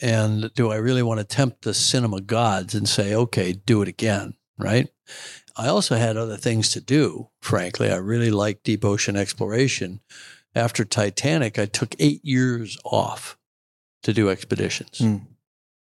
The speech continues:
Speaker 1: and had the time of my life. And then I kinda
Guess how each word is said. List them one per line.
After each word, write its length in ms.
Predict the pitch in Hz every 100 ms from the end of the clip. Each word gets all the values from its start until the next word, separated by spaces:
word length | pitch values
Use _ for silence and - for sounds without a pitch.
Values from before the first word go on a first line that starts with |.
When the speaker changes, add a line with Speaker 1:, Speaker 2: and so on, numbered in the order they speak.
| _ _ _ _ -
Speaker 1:
and 240 | 101 101 -
had 200 | - 110
the 80 | 98
time 260 | - 110 101
of 80 |
my 120 | 95 90
life. 420 | 120 120 92 -
And 100 | 104
then 120 | 104
I 160 | 101 101 - -
kinda 240 | 120 104